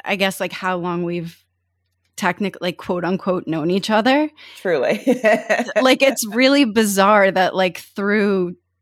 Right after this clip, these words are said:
Speaker 1: Twitter, when we were fans, when you were on Chelsea Lately, like, now me and Brittany, who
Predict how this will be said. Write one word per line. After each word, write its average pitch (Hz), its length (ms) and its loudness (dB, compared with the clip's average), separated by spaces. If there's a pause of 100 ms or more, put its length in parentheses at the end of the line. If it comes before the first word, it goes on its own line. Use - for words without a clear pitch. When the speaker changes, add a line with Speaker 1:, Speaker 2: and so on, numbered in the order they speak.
Speaker 1:
Twitter, 175 1000 0
when 185 220 -2
we 175 120 -2
were 175 160 -4
fans, 175 560 -6
when 156 420 -6 (440)
you 196 120 -4
were 180 100 2
on 170 160 2
Chelsea 160 320 -6
Lately, 262 380 4
like, 196 240 0
now 185 480 2
me 208 300 2
and 180 260 -2
Brittany, 190 380 0
who 175 160 -8